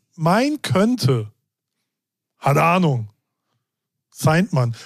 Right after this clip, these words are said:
Wobei von den Zahlen her, die er, der Luca hat, ist es schon gut. Also der, der ist schon im, äh, äh, vierhunderttausend monatliche Hörer und alle seine Tracks haben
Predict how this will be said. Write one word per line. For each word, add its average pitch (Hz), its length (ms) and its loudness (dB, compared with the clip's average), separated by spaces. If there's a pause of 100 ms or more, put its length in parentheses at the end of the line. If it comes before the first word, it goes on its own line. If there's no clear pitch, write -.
Wobei 180 320 2
von 202 160 0
den 175 140 2
Zahlen 208 320 2
her, 208 120 4
die 185 160 0
er, 175 240 2
der 160 240 2
Luca 165 320 2
hat, 202 380 -2
ist 170 140 2
es 202 120 2
schon 165 160 2
gut. 170 400 0
Also 143 220 0
der, 147 220 2
der 156 200 2
ist 165 100 -2
schon 180 180 0
im, 151 160 0 (380)
äh, 143 180 2 (580)
äh, 135 220 0
vierhunderttausend 147 1300 0
monatliche 143 500 0
Hörer 190 360 2
und 135 120 0
alle 147 220 -2
seine 143 280 2
Tracks 156 320 -4
haben 135 260 -2